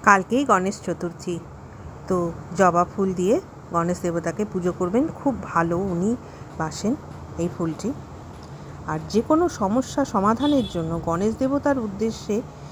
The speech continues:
ধ্যান গায়ত্রী পাঠের পর গণেশের বীজ মন্ত্র লক্ষবার জপ করতে হবে। সেটি হলো ওং শ্রীং হ্রিং ক্লিং গ্লিং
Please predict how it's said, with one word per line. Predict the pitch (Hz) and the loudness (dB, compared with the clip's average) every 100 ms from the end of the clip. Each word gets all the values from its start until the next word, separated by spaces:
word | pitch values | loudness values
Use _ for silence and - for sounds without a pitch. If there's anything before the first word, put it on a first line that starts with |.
| - - | -16 0
ধ্যান | 202 214 214 285 233 | 6 6 6 2 4
গায়ত্রী | 180 175 196 - 254 240 | 4 6 2 -2 -2 2
পাঠের | 175 175 254 262 | 2 4 2 2
পর | 196 175 - - - - | 2 2 -2 -14 -16 2
গণেশের | 208 233 247 302 247 | 4 6 4 2 2
বীজ | 202 208 233 | 2 0 2
মন্ত্র | 240 233 226 285 - - - | 2 4 2 2 -2 -14 -4
লক্ষবার | 233 233 - 285 294 285 | 4 4 4 4 6 6
জপ | 220 185 - | 4 2 2
করতে | 196 - - | -4 -4 -4
হবে। | 180 156 156 - - - - | -2 -4 -6 -10 -14 -16 -2
সেটি | - 262 302 | 4 6 6
হলো | 277 196 214 - - - - | 6 6 2 -4 -14 -16 -2
ওং | 202 214 247 269 311 - - - - | 6 8 8 6 0 -8 -18 -16 -12
শ্রীং | - 285 277 233 294 - - - - - - - | 0 4 6 4 0 -6 -18 -16 -16 -16 -4 8
হ্রিং | 262 269 220 240 - - - - - | 10 10 6 2 -6 -16 -18 -14 2
ক্লিং | 285 302 226 226 285 - - - - - - 175 | 4 6 6 2 -2 -8 -18 -18 -18 -16 -6 2
গ্লিং | 233 330 302 | 6 8 8